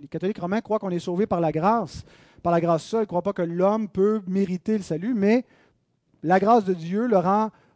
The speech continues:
participant et doit donc, euh, compléter pour, euh, gagner son, son ciel par l'effet de la grâce de Dieu dans sa vie. Et donc, c'est un mélange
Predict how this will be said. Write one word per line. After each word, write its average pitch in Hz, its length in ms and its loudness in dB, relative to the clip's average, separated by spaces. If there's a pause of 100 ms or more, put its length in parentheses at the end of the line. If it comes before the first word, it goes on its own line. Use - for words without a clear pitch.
(120)
participant - 680 -2
et 208 160 0
doit 185 380 2
donc, 190 420 -4 (320)
euh, 151 100 -8
compléter 220 640 4
pour, 180 360 -6
euh, 156 120 -2 (100)
gagner 190 360 2
son, 180 200 -6
son 165 220 -8
ciel 185 400 2
par 190 420 2 (220)
l'effet 165 300 2
de - 20 4
la 170 100 6
grâce 165 260 2
de 160 60 -4
Dieu 151 220 -8
dans 170 160 -4
sa 147 160 -4
vie. 170 400 -2
Et 160 80 4
donc, 165 320 -4 (260)
c'est - 140 -10
un 156 60 -4
mélange 165 500 -2